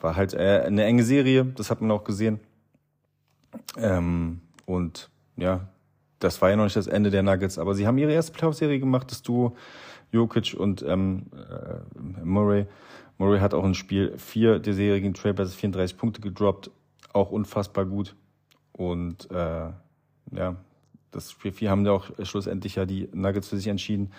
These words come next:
Aber leider in der zweiten Runde dann ausgeschieden in den, äh, Conference Semifinals. Die Reise sollte nicht zu Ende sein, denn, ähm, dann kam die Bubble. Bevor aber die Bubble-Season, äh, zweitausendneunzehn, zweitausendzwanzig angefangen hat,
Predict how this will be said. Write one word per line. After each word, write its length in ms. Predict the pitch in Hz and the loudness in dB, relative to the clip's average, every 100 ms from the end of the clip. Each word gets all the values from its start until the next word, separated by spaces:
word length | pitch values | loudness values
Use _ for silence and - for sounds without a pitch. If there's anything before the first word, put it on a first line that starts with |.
| - - - | -20 -20 -2
Aber 420 | - 135 151 151 - - | 4 6 4 0 -14 -14
leider 380 | 101 110 123 120 | 0 4 6 4
in 60 | 110 | 4
der 100 | 107 | -2
zweiten 380 | - 107 98 | -2 -2 -2
Runde 200 | 101 101 | -2 -2
dann 140 | 98 98 | 0 0
ausgeschieden 520 | 104 - - 98 92 | -2 -4 -8 -6 -6
in 80 | 87 | -6
den, 240 | 87 87 | -6 -8
äh, 120 | 76 | -10
Conference 380 | - 101 95 92 | -8 -6 -6 -6
Semifinals. 680 | 92 92 - 92 90 - - _ _ 95 | -4 -6 -4 -6 -6 -8 -18 _ _ 2
Die 100 | 95 | 6
Reise 240 | 123 151 | 6 6
sollte 200 | 131 127 | 4 4
nicht 140 | 123 | 2
zu 80 | - | 2
Ende 200 | 113 123 | 2 4
sein, 300 | 110 110 110 - - - _ | 4 2 0 -6 -20 -20 _
denn, 300 | 104 101 101 | 2 4 2
ähm, 260 | - 90 90 - | 0 -2 -4 0
dann 140 | 92 | 0
kam 200 | 90 107 | 2 0
die 80 | 110 | 2
Bubble. 360 | 104 131 113 82 - - - - - _ _ _ _ _ _ _ _ _ _ _ - | 4 4 4 0 -8 -20 -20 -20 -20 _ _ _ _ _ _ _ _ _ _ _ -20
Bevor 320 | - 127 147 | -2 2 4
aber 260 | 127 120 | 4 2
die 220 | 104 101 95 | 2 0 -2
Bubble-Season, 960 | 92 107 143 185 151 113 95 90 82 82 - | -2 0 2 2 0 0 0 -2 -6 -8 -10
äh, 240 | 78 73 | -8 -8
zweitausendneunzehn, 580 | 65 - 90 90 95 104 | -10 -2 0 2 0 -2
zweitausendzwanzig 460 | 95 87 101 92 92 | -4 -6 -4 -2 -2
angefangen 260 | 120 117 | -2 -2
hat, 160 | 104 92 | -2 -4